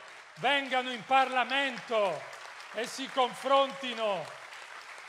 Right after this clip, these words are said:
e si misurino con la loro responsabilità.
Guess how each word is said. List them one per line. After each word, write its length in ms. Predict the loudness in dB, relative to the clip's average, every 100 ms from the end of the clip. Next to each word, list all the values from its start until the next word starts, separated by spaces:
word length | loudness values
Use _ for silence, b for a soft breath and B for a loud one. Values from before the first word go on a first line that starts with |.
| -16 -8
e 120 | -8
si 220 | -6 -6
misurino 920 | -4 -6 -4 -2 0 -2 -2 0 -2 -4 -10 -14 -8
con 200 | 0 2
la 100 | 4 4
loro 280 | 4 4
responsabilità. 1160 | 0 -2 -4 -8 -2 -2 -2 -8 -8 -4 -4